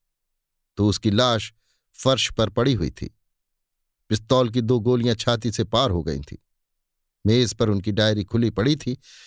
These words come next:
जिस पर ये पंक्तियां लिखी हुई थीं, आज सभा में मेरा गर्व दलित हो गया। मैं ये अपमान नहीं सह सकता। मुझे अपने पूज्य पिता के प्रति ऐसे कितने ही निंदासूचक दृश्य देखने पड़ेंगे।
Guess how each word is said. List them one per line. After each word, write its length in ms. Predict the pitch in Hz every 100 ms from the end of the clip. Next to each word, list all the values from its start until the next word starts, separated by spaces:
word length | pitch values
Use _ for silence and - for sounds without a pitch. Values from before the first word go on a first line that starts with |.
| - -
जिस 200 | 127 143
पर 280 | - 120 82 _ 117
ये 160 | 135
पंक्तियां 480 | 143 117 107 135 147
लिखी 220 | 95 -
हुई 200 | 73 78
थीं, 160 | 71 - - _ _ _ _ _ _ _ _ _ _ _ 135
आज 220 | 139 139
सभा 340 | - 127 135
में 100 | 131
मेरा 280 | 120 120 113
गर्व 300 | 101 117 98
दलित 360 | 85 110 151 90
हो 100 | 71
गया। 160 | 62 - _ _ _ _ _ _ -
मैं 220 | 98 117
ये 220 | 104 117
अपमान 460 | 110 107 110 110 104
नहीं 240 | 98 113
सह 160 | 143 71
सकता। 340 | - - - - _ _ _ _ _ _ _ _
मुझे 200 | 127 135
अपने 220 | 151 139 143
पूज्य 340 | - 143 127
पिता 320 | 120 120 143
के 120 | 143
प्रति 340 | 117 80 - 64 _ _ _
ऐसे 260 | 113 120 127
कितने 360 | 113 135 - 135
ही 100 | 131
निंदासूचक 640 | 120 120 120 - 120 110
दृश्य 380 | 98 123 - 95
देखने 340 | 113 117 127
पड़ेंगे। 400 | 110 82 69 50